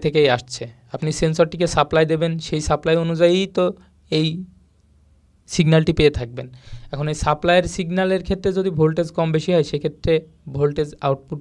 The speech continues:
ভোল্টেজও কম বেশি হবে, কিন্তু কারেন্টের ক্ষেত্রে তা না। কারেন্ট যতটুকু ড্র করার আমাদের সেন্সরের, সে নির্দিষ্ট পরিমাণ ড্র করবে এবং ভোল্টেজ যাই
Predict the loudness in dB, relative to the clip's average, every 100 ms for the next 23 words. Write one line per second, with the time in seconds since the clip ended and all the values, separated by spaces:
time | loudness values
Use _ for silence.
0 | -6 -4 -4 -4 -4 -6 -6 -10 -10 -12
1 | -14 -18 -20 _ _ -20 -20 _ -6 -6
2 | 0 0 0 0 -2 -2 -2 -4 -4 -6
3 | -12 -8 -2 0 0 -4 -12 _ _ -4
4 | -2 0 -2 -4 -4 4 4 4 2 2
5 | -2 -4 -6 -8 -8 -6 -4 -6 -8 -16
6 | _ _ _ -2 2 2 0 _ -12 -8
7 | -6 -4 -2 -2 -2 2 4 4 4 2
8 | 0 -6 _ _ -4 2 2 2 -8 0
9 | 0 2 0 2 2